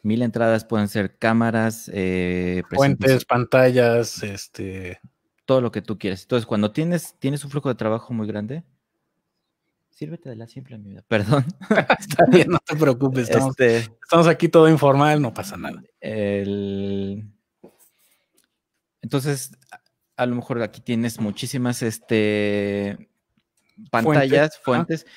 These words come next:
Speaker 1: Entonces, estar buscando, entonces tienes la opción de tener aquí pestañitas para ir organizando. La organización
Speaker 2: Ok.
Speaker 1: es, es fundamental para
Speaker 2: Claro.
Speaker 1: no hacerte bolas, ¿no?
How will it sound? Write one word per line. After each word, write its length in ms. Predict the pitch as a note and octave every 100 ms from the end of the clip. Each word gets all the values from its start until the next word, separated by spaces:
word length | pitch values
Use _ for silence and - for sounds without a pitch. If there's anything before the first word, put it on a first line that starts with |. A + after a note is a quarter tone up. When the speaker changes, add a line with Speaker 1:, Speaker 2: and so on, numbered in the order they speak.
| - _
Speaker 1:
Entonces, 360 | - A#2+ - _
estar 320 | - A2+ B2+
buscando, 640 | B2+ B2+ - B2+ C3+ D#3+ -
entonces 360 | - A#2 - -
tienes 240 | A2+ G#2+
la 80 | A2+
opción 260 | G#2+ A2+ A2
de 80 |
tener 360 | A2 F#2+ F#2 F#2+
aquí 200 | F#2 -
pestañitas 640 | - G#2 G2+ G2+ - E2+
para 320 | - F2+ F2 F2
ir 160 | F#2
organizando. 480 | F#2+ F#2+ G2 C#3 B2
La 80 | A#2
organización 480 | A#2 B2 C3 D3+ E3
Speaker 2:
Ok. 80 |
Speaker 1:
es, 140 | D3 D#3 _ _
es 160 | C#3 -
fundamental 720 | D#3 A#2 F#2 F2+ F2+ F2+ - _ _
para 160 | C#3+
Speaker 2:
Claro. 100 | B2
Speaker 1:
no 60 | G#2
hacerte 320 | G#2+ A2 -
bolas, 300 | F#2 E2+ -
¿no? 220 | G#2+ D#3